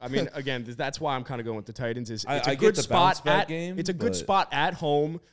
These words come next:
Speaker 1: Yes, you, you lose
Speaker 3: Like, there's
Speaker 1: Taylor
Speaker 3: much home field
Speaker 1: Lewan.
Speaker 3: advantage there.
Speaker 1: No, no, there is. We went to, what do you mean? I was in, it was Cincinnati. I was at Cincinnati, Tennessee last year.
Speaker 3: Yeah,
Speaker 2: Yeah.
Speaker 3: you were at a
Speaker 1: It's a damn,
Speaker 3: playoff game. You were
Speaker 2: Yeah,
Speaker 3: at a
Speaker 2: they have a
Speaker 1: it's a damn
Speaker 3: playoff
Speaker 1: good
Speaker 3: game.
Speaker 2: they have a
Speaker 1: fan
Speaker 2: good
Speaker 1: base.
Speaker 2: fan
Speaker 1: It's a
Speaker 2: base. They have
Speaker 1: damn
Speaker 2: a
Speaker 1: good
Speaker 2: good fan
Speaker 1: fan
Speaker 2: base.
Speaker 1: base. They got good barbecue too. It's good, it's good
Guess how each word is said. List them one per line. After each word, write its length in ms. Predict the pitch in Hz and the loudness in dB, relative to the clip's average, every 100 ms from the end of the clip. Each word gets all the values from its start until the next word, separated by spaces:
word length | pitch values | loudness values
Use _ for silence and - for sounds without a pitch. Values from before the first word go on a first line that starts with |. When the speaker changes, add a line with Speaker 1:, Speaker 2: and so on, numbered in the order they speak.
| - | -4
Speaker 1:
Yes, 320 | 147 220 - | 0 0 0
you, 300 | 156 151 151 135 | -4 -2 -4 -4
you 200 | 127 123 | -6 -4
lose 300 | 123 139 135 | -2 -2 -2
Speaker 3:
Like, 80 | 101 | 0
there's 100 | 127 | 0
Speaker 1:
Taylor 80 | |
Speaker 3:
much 80 | 131 | 2
home 120 | 127 | 2
field 120 | 120 113 | 2 2
Speaker 1:
Lewan. 120 | 117 | 2
Speaker 3:
advantage 420 | - 85 87 78 | -2 -6 -8 -10
there. 340 | 92 101 101 107 _ | -10 -8 -8 -12 _
Speaker 1:
No, 200 | 381 330 - | -6 -6 -4
no, 140 | 202 170 | -2 0
there 120 | 170 | 0
is. 240 | 101 - | -2 -8
We 140 | 120 156 | -4 -2
went 180 | 190 202 | -2 -4
to, 80 | 202 | -8
what 80 | |
do 40 | 370 | -6
you 40 | |
mean? 80 | 392 | -4
I 60 | 123 | -2
was 120 | 143 | -4
in, 180 | 170 151 - | -4 -8 -10
it 80 | 151 | -10
was 120 | 156 | -6
Cincinnati. 460 | 180 175 170 170 160 | -6 -6 -4 -4 -2
I 40 | |
was 100 | 214 | -4
at 120 | 135 | -6
Cincinnati, 440 | - 135 135 120 110 | -6 -6 -6 -6 -6
Tennessee 340 | 123 107 117 | -8 -8 -6
last 220 | 113 127 | -6 -4
year. 80 | - | -2
Speaker 3:
Yeah, 80 | 107 | 0
Speaker 2:
Yeah. 60 | |
Speaker 3:
you 60 | 127 | 4
were 60 | 139 | 4
at 60 | |
a 20 | |
Speaker 1:
It's 80 | 131 | 2
a 40 | 294 | 2
damn, 100 | 156 170 135 | 4 6 4
Speaker 3:
playoff 80 | - | 2
game. 220 | 101 85 | -4 -4
You 60 | 110 | 2
were 60 | 131 | 6
Speaker 2:
Yeah, 80 | 214 | 6
Speaker 3:
at 60 | |
a 20 | |
Speaker 2:
they 80 | 202 | 8
have 80 | 254 | 6
a 0 | |
Speaker 1:
it's 20 | |
a 20 | |
damn 180 | - 285 | 8 8
Speaker 3:
playoff 40 | 254 | 8
Speaker 1:
good 100 | 214 | 4
Speaker 3:
game. 80 | 170 | 6
Speaker 2:
they 100 | 151 | 6
have 140 | 147 | 6
a 20 | |
Speaker 1:
fan 20 | |
Speaker 2:
good 80 | 156 | 6
Speaker 1:
base. 0 | |
Speaker 2:
fan 100 | 180 | 6
Speaker 1:
It's 80 | 180 | 4
a 40 | |
Speaker 2:
base. 140 | 151 202 | 2 2
They 60 | 180 | 4
have 20 | |
Speaker 1:
damn 80 | 196 | 4
Speaker 2:
a 40 | 311 | 2
Speaker 1:
good 80 | |
Speaker 2:
good 60 | 302 | 2
fan 100 | 320 | 0
Speaker 1:
fan 60 | 294 | 0
Speaker 2:
base. 20 | |
Speaker 1:
base. 180 | 180 147 | 2 2
They 60 | 175 | 0
got 140 | 214 | -4
good 160 | 220 180 | -4 0
barbecue 360 | 147 139 151 185 | 2 2 0 -6
too. 160 | 254 | -2
It's 100 | 160 | -2
good, 220 | - 170 156 | -2 -4 -6
it's 200 | 147 156 | -10 -8
good 320 | - 175 147 | -4 -4 -6